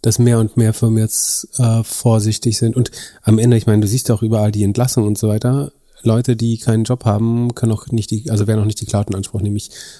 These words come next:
würde mich wundern, wenn es nicht irgendwann dazu einem kleineren Slowdown, äh, kommen soll, kommen sollte. Ähm, und das heißt, glaube ich, also wir können ja mal, die drei großen Player sind der Reihenfolge nach.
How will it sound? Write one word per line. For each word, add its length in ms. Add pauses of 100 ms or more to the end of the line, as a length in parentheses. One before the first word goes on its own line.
(160)
würde 220
mich 180
wundern, 300
wenn 80
es 120
nicht 200
irgendwann 360
dazu 280
einem 500
kleineren 480
Slowdown, 640 (280)
äh, 220
kommen 240
soll, 300 (560)
kommen 300
sollte. 360 (320)
Ähm, 500 (340)
und 240
das 400
heißt, 720
glaube 560
ich, 460 (1700)
also 200
wir 80
können 180
ja 60
mal, 160
die 160
drei 240
großen 340
Player 320
sind 360
der 180
Reihenfolge 540
nach. 420